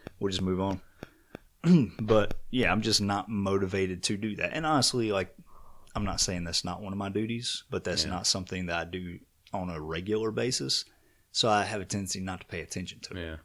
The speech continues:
Speaker 1: You know what I mean? Like, the yard work, every time I pull in, I'm looking at the yard, the trees, to make sure the weeds aren't growing up. You know, like, those are the things that I always take care of. So those are things I kinda keep an eye on. You know,
Speaker 2: Okay.
Speaker 1: whenever it comes to doing the dishes or, like, if the floor's been swept,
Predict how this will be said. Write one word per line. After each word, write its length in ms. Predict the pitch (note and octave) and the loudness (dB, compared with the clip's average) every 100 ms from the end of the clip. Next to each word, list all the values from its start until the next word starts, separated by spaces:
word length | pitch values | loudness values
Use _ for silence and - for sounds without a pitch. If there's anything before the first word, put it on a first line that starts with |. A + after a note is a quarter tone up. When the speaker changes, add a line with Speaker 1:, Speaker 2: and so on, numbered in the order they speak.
| _ | _
Speaker 1:
You 80 | G#2 | -4
know 60 | G2 | -4
what 60 | |
I 20 | G2 | -2
mean? 220 | G2 C3+ | -4 -2
Like, 200 | A2 F#2+ | -2 0
the 80 | F#2 | 4
yard 240 | F#2 A#2 | 4 4
work, 300 | B2+ C#3 - - _ _ - | 2 0 -4 -16 _ _ -6
every 120 | A#2 | 0
time 140 | G#2 G#2 | 4 4
I 60 | |
pull 300 | F#2+ G#2+ F#2 | 4 2 2
in, 360 | G#2 G2+ E2+ E2 - | 2 0 -2 -6 -8
I'm 140 | G#2+ F#2+ | -6 -4
looking 220 | F2+ F#2+ | -2 -4
at 60 | F2 | -4
the 60 | |
yard, 320 | E2+ E2 E2 D#2+ | -4 -4 -4 -6
the 60 | |
trees, 580 | D2+ F2+ E2 D#2 C#2+ - - - _ _ - | -4 -2 -2 -4 -2 -2 -4 -20 _ _ -6
to 120 | - | -2
make 180 | F#2+ F#2 | -2 0
sure 180 | G#2 F2+ | 2 2
the 80 | F2+ | 0
weeds 280 | F#2 F2+ | 0 0
aren't 140 | F2+ F2+ | -4 -2
growing 320 | F#2 E2+ E2 | -2 -2 -2
up. 260 | D#2 D2 - | -4 -6 -6
You 60 | |
know, 180 | F#2+ F#2 | -4 -2
like, 180 | E2+ E2+ | -2 0
those 200 | G2 G2 | 0 0
are 80 | F#2+ | -2
the 140 | F2+ | -4
things 340 | - G2 F2+ F2+ | -4 -4 -4 -4
that 120 | F2+ | -2
I 60 | |
always 260 | F2+ E2+ D#2+ | -2 -2 -4
take 200 | F#2 - | -4 -2
care 320 | B2 C3 F#2+ | 2 2 2
of. 220 | D#2+ D#2+ | 0 0
So 140 | - F2+ | -2 0
those 160 | F2+ | -4
are 40 | F2 | -4
things 260 | F2 E2+ | -6 -6
I 80 | D#2+ | -6
kinda 240 | - F2+ E2 | -6 -6 -6
keep 200 | - - | -12 -12
an 60 | |
eye 200 | F#2 F2 | -6 -6
on. 80 | - - - - - | -8 -12 -20 -20 -6
You 80 | F#2 | -4
know, 100 | F2+ | -2
Speaker 2:
Okay. 140 | D#2 | 0
Speaker 1:
whenever 280 | A2 G#2+ F#2+ | 2 4 2
it 60 | F#2+ | 0
comes 280 | G#2 F#2+ - | -2 -2 -4
to 100 | G2+ | 0
doing 240 | G#2 F#2+ | 0 2
the 60 | F2+ | 2
dishes 500 | G2+ F2+ F#2+ F2+ F2 | 2 2 0 0 -2
or, 100 | D#2+ | -4
like, 220 | D#2 - - - - | -6 -10 -20 -20 -2
if 120 | G#2+ | -2
the 80 | F#2 | -2
floor's 340 | - G#2 G2+ G2 | 2 6 6 4
been 200 | G2 G2 | 0 0
swept, 380 | G#2 G#2 G#2 | 2 2 0